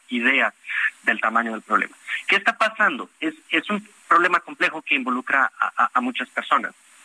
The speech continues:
Eh, tenemos que pensar en, en la movilidad como un sistema que involucra a, a vehículos, a máquinas, a, a una infraestructura, a unas calles, unas vialidades, unos camellones, etcétera,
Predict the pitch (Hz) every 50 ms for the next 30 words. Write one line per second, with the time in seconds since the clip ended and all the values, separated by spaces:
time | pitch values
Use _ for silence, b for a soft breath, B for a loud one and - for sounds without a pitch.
0 | - - 151 131 123 120 117 117 117 113 - - - 147 139 151 156 170 - -
1 | - - 143 131 131 - - 135 135 131 127 127 135 127 123 123 131 120 113 117
2 | 117 120 120 120 120 123 127 135 131 131 - - 127 131 135 131 - 156 - -
3 | - 180 165 151 143 143 - - - 151 135 123 131 131 139 147 135 - - -
4 | 131 131 - _ B B B B B - 117 113 107 101 - - 113 117 127 143
5 | 156 196 202 - - 175 175 170 156 - 135 123 127 143 151 - - 151 143 139
6 | 139 139 151 - - - - 113 107 104 98 - - - 113 113 127 139 208 294
7 | - - 143 135 - - - - - - - 165 165 165 147 147 131 123 117 113
8 | 113 117 113 - - - 123 117 117 120 110 - 113 110 104 - 117 110 110 107
9 | 107 110 110 107 110 107 104 98 - - 110 - - 117 113 113 113 117 135 135
10 | 135 123 117 110 107 - _ _ - - - 127 120 - 120 139 -